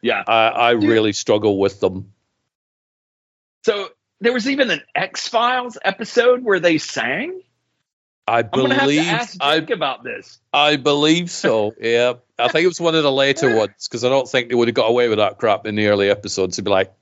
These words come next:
Speaker 2: "No,
Speaker 1: No.
Speaker 2: get
Speaker 1: But
Speaker 2: lost."
Speaker 1: I mean, again, I mean, like, is it, because, I mean, they had their crazy one-offs, like the,
Speaker 2: Yeah.
Speaker 1: uh, the Genie episode, which that's probably one of my favorites. Jake has his favorites, but he is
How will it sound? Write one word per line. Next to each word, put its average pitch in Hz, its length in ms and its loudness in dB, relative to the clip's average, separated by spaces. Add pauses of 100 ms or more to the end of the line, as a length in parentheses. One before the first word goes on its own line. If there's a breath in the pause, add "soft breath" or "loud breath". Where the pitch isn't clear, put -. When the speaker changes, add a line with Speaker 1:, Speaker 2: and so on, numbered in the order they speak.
(140)
Speaker 2:
"No, 254 80 -4
Speaker 1:
No. 165 800 0 (180)
Speaker 2:
get 147 120 2
Speaker 1:
But 123 80 2
Speaker 2:
lost." 117 240 2
Speaker 1:
I 233 40 -2
mean, 113 140 2
again, 208 360 0
I 147 40 -4
mean, 180 220 -4
like, 185 340 -2 (280)
is 185 180 -12
it, 190 140 -6 (680)
because, - 340 -2
I 262 60 -2
mean, 247 200 -6
they 277 140 4
had 196 280 0
their 147 120 -2
crazy 143 460 -2
one-offs, 110 560 -4
like 117 260 0
the, 113 140 -2
Speaker 2:
Yeah. 110 180 2
Speaker 1:
uh, 98 220 0
the 117 100 -4
Genie 131 380 0
episode, 104 580 -4
which 156 260 -2
that's 151 300 -2
probably 123 300 0
one 117 140 -6
of 104 60 -10
my 98 100 -6
favorites. 95 680 -10
Jake 175 400 0 (580)
has 139 240 -2
his 160 220 -4
favorites, 113 560 -6
but 120 180 -6
he 170 480 -4
is 123 320 0